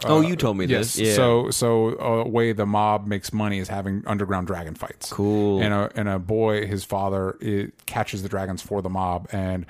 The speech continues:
Speaker 1: at the beginning of the book, things don't work out so great for the dad. Shocker.
Speaker 2: Mm-hmm.
Speaker 1: Uh, and so the boy kinda gets roped into
Speaker 2: <gasps>
Speaker 1: this.
Speaker 2: I just remembered what I do like. I do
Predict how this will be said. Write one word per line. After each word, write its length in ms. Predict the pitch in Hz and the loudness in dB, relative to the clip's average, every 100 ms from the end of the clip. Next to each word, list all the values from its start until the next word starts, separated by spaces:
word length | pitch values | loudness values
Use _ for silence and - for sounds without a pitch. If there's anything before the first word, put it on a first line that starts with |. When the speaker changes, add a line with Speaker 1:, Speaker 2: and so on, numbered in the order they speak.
| - - - | -14 -20 -10
Speaker 1:
at 80 | 120 | -4
the 60 | |
beginning 220 | 156 214 202 | 0 0 2
of 60 | |
the 60 | 214 | 0
book, 220 | - _ | -2 _
things 200 | 247 240 | 0 2
don't 140 | 233 226 | 2 2
work 140 | 226 | 0
out 140 | 247 - | 0 0
so 80 | |
great 160 | 214 214 | -2 -2
for 100 | 190 | -2
the 80 | 185 | 2
dad. 320 | 180 156 117 | 4 4 4
Shocker. 540 | - 120 - 95 80 110 | 0 0 2 0 0 0
Speaker 2:
Mm-hmm. 320 | 117 113 113 | 2 4 4
Speaker 1:
Uh, 380 | 127 123 120 120 | 6 6 4 2
and 220 | 143 120 107 | 0 -2 0
so 260 | 127 113 | 0 2
the 120 | 110 | 0
boy 260 | 98 113 113 | -2 0 0
kinda 200 | 110 104 | 0 -4
gets 220 | 101 90 | -4 -4
roped 280 | 98 98 - | -2 -2 -2
into 180 | 101 95 | -2 -2
Speaker 2:
<gasps> 160 | 87 85 | -2 -4
Speaker 1:
this. 300 | - - - - - | -6 -8 -10 -16 -10
Speaker 2:
I 140 | - 110 | -6 -4
just 220 | 104 - | -2 -2
remembered 400 | 104 101 95 90 | 0 0 0 -2
what 160 | 92 95 | 0 0
I 100 | 87 | 0
do 200 | 92 92 | 0 0
like. 280 | 78 78 | 0 -2
I 120 | 90 87 | -4 -2
do 300 | 95 90 | -2 -2